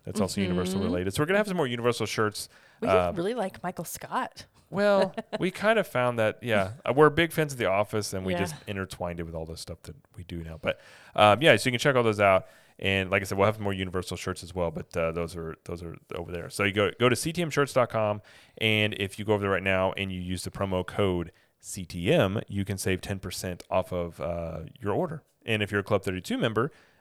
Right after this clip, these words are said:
Speaker 1: uh, you get twenty percent off all the time. So if you
Speaker 2: Excellent.
Speaker 1: wanna join Club thirty-two, and then min-, and whenever you buy that, you will be able to then,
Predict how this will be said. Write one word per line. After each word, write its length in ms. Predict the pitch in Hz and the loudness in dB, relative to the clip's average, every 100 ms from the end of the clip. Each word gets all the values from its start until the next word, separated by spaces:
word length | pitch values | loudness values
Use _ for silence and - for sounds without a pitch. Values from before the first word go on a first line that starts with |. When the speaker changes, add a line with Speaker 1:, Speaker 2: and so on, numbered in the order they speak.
| - | 0
Speaker 1:
uh, 80 | 95 | 2
you 120 | 95 | 2
get 120 | 101 | 0
twenty 180 | - 98 | -4 -6
percent 160 | 92 92 | -4 -4
off 100 | 87 | -4
all 80 | 87 | -6
the 60 | |
time. 200 | - 131 - _ - | -8 -10 -12 _ -10
So 80 | - | -10
if 60 | |
you 560 | - _ _ _ _ _ - | -10 _ _ _ _ _ -16
Speaker 2:
Excellent. 340 | - - 95 | -12 -8 -4
Speaker 1:
wanna 120 | 90 | -4
join 160 | 85 90 | -4 -6
Club 160 | - 87 | -6 -8
thirty-two, 500 | 87 87 139 123 - - | -10 -4 -2 -2 -4 -6
and 120 | 101 | -4
then 100 | 95 | -2
min-, 160 | 101 - | -2 -2
and 140 | 98 | -4
whenever 300 | 107 117 107 | 0 0 0
you 100 | 104 | 0
buy 220 | 110 123 | 4 6
that, 280 | 104 95 87 | 6 4 2
you 100 | 98 | -4
will 120 | 95 | -4
be 220 | 87 98 | -2 -2
able 180 | 98 92 | -2 -4
to 160 | - 92 | -6 -6
then, 400 | 92 95 87 | -2 -4 -4